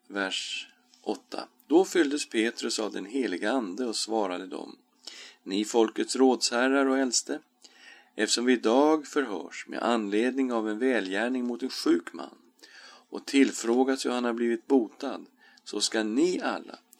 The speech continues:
och hela Israels folk veta att den här mannen står frisk framför er i kraft av Jesu Kristi Nazarens namn. Honom korsfäste ni, men Gud har uppväckt honom från de döda.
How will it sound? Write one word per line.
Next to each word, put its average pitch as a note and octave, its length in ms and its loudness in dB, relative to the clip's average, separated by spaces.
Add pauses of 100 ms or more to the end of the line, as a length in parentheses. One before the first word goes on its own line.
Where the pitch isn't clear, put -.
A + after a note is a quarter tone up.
(140)
och G2 180 -6
hela D#3 640 0
Israels C3 520 -2
folk G#2 380 -2
veta - 400 -8 (540)
att - 120 -18
den C3 120 -2
här E3+ 180 4
mannen A2+ 440 2
står C3 320 0
frisk - 560 -2
framför G2+ 640 -6
er G2 200 -6 (380)
i - 120 -12
kraft - 800 -4
av F2+ 260 -6
Jesu D#3 680 2
Kristi B2+ 680 -2
Nazarens A2 1000 -4 (280)
namn. A#2+ 500 -6 (960)
Honom C3+ 340 6
korsfäste - 680 0
ni, - 280 -10 (520)
men A2 220 -2
Gud C#3+ 380 8
har G#2 140 -2
uppväckt G#2+ 540 0
honom F#2 340 -8
från F2 240 -10
de F2+ 100 -10
döda. G#2+ 500 -8